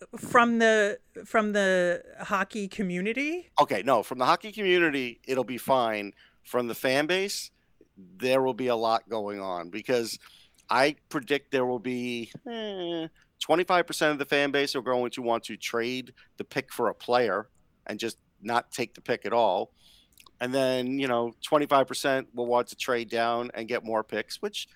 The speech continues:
Speaker 2: I'm not fully against. And then you'll hear a bunch of other crazy scenarios. And then no matter who you say,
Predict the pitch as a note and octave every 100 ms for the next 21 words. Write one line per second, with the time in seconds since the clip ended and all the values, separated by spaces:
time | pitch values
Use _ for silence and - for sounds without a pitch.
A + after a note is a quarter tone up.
0 | _ - A3+ C4 - C3 B2+ G2+ F#2 F#2
1 | F#2 - - - _ _ _ _ - A#2+
2 | B2+ B2+ B2+ B2+ B2+ B2 - _ B2 D3
3 | B2+ C#3 A#2 C3 B2+ A2+ G#2 A#2+ A#2+ -
4 | B2 A#2 A2 A2+ - A2 A2 G#2+ G#2+ G#2+
5 | - _ _ _ _ A#2 B2 C3+ C3 C3+
6 | D#3+ G#3 G3 F#3 F3+ E3 C3 - E3+ C#3
7 | A2+ G#2